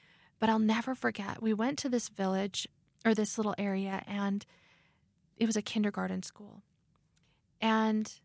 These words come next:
we taught the kids how to s-, how to brush their teeth. And in this area, there, there are no toys, which isn't a bad thing.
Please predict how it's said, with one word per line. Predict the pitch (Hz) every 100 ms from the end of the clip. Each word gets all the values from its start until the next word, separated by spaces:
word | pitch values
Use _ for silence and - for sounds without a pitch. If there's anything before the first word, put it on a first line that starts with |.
| _ _
we | - 240
taught | - - 202
the | 262
kids | 277 277
how | 233 247
to |
s-, | 254 - - _
how | - 233
to | 240
brush | 226 -
their | 254
teeth. | - - 208 202 - - _ - _
And | - 233
in | 233
this | 311 -
area, | 233 240 240 220
there, | 220 220 -
there | 233
are | 226
no | 220 214
toys, | - - 185 175 - -
which | 330 - 440
isn't | 453
a | 427
bad | 285 220 233 -
thing. | 156 -